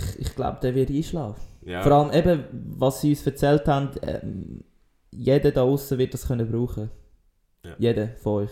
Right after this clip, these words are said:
Speaker 1: Also wirklich mega cool und, ähm, ja, ich glaube, schlussendlich sind wir wirklich ein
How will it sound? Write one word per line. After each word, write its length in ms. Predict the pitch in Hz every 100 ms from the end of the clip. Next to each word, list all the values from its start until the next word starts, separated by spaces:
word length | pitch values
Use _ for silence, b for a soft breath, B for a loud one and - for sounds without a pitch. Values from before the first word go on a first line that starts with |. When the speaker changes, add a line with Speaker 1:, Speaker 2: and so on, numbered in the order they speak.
| -
Speaker 1:
Also 320 | - 110 113 110
wirklich 440 | 120 - 113 113 - b b b b b b b _ _
mega 340 | - 123 127 123
cool 280 | 147 156 165
und, 380 | - 127 127 120
ähm, 540 | 127 120 120 120 120 117
ja, 340 | 123 185 - - _ _ _ _ _ _
ich 140 | 131 -
glaube, 560 | 143 127 120 120 - - _ _ _ _ _ _ _ - _ _ _ _ _ -
schlussendlich 640 | - 135 143 143 147 135 - - - b b b b b
sind 260 | - - 139
wir 80 | 135
wirklich 300 | 147 -
ein 60 | 147